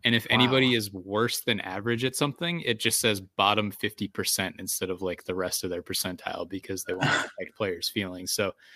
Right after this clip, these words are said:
Speaker 1: I was just thinking, like, will players wanna participate in the skills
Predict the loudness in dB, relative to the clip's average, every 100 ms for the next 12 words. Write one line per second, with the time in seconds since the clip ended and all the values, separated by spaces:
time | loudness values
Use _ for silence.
0 | -20 -12 0 0 2 2 0 0 0 -2
1 | -4 -10 _ _ -20 _ _ _ -20 _
2 | _ _ _ -14 -10 0 6 6 4 4
3 | 6 8 6 4 0 0 -2 -4 -2 -2
4 | 0 0 0 -4 -4 -2 0 0 0 -2